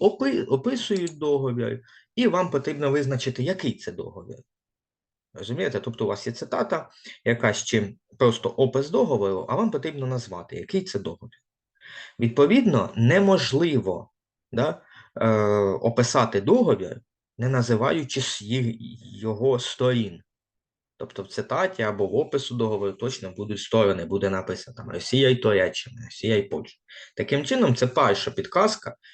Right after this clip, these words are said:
яка вам дасть змогу визначити, а що ж, як, яка ж назва договору. Да, тому одразу визначаємо сторони. Це в нас Московія,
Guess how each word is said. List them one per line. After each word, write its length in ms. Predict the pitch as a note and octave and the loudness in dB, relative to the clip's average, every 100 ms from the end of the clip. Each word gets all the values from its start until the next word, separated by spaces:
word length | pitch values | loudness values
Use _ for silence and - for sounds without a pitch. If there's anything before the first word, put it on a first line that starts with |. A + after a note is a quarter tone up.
| _ | _
яка 220 | - C3 | 0 4
вам 180 | B2+ A#2+ | 4 6
дасть 200 | A#2 A2 | 4 4
змогу 340 | A2+ D#3+ C#3+ G2 | 2 2 2 2
визначити, 520 | B2 A2+ F#2+ F2+ F2+ | 2 0 -4 -8 -8
а 100 | F#2 | -8
що 180 | - C3 | -2 -2
ж, 180 | - | 0
як, 220 | A2+ A2+ - | -2 -2 -4
яка 260 | G#2 - G#2+ | -6 -2 -2
ж 100 | G2+ | -2
назва 340 | G2 - F2 | -4 -4 -10
договору. 520 | E2+ E2+ - - - - _ - - C3+ | -10 -12 -10 -12 -12 -16 _ -20 -4 0
Да, 100 | C3+ | 4
тому 220 | A2 A2+ | 6 6
одразу 340 | A#2 A3 F#3 | 8 6 6
визначаємо 480 | G#2+ G2+ G#2 C#3+ C3 | 4 2 0 0 0
сторони. 540 | - A#2+ G2+ F2 F2 - _ _ _ _ _ - _ | 2 4 4 2 -8 -18 _ _ _ _ _ -20 _
Це 180 | - C3 | 2 4
в 40 | |
нас 220 | G#2+ F#2+ | 4 0
Московія, 720 | A#2 B2+ - C4+ C#4+ B3 A3+ | 0 0 0 0 0 0 0